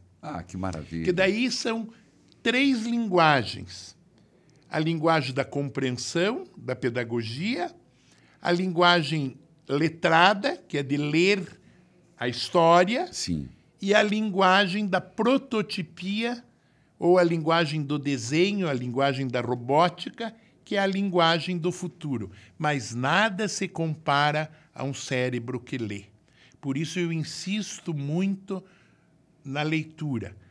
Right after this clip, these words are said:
Speaker 2: Nada se compara a um cérebro que lê. Eu li um artigo,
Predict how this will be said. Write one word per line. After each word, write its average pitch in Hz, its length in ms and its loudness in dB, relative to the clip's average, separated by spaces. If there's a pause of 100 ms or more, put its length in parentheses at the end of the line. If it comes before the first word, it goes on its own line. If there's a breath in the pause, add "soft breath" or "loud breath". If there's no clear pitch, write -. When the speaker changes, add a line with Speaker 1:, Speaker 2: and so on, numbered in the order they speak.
(220 soft breath)
Speaker 2:
Nada 185 520 2
se 180 180 -6
compara 165 640 -4
a - 20 -2
um 170 80 -6
cérebro 147 480 -6
que - 120 -10
lê. 123 120 -6
Eu 127 120 -4
li 185 140 -4
um 208 120 -4
artigo, 160 640 -6